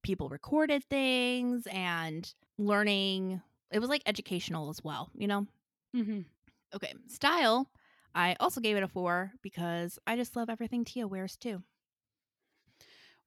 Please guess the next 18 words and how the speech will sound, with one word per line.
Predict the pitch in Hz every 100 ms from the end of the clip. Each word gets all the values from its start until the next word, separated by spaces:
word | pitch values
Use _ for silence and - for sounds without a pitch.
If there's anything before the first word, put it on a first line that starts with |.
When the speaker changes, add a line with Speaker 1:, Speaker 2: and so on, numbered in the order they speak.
| _
Speaker 2:
I | 254 262
really | 302 359 359
liked, | 311 269 254 254 240
there | 254
were | 262
two | 269 330
things | 349 320
that | 277
stood | - 254
out | 214 208
to | 220
me | 202
that | 196
I | 190
thought | 196 190
looked | 202 -
really | 208 202
nice. | 196 196 196 -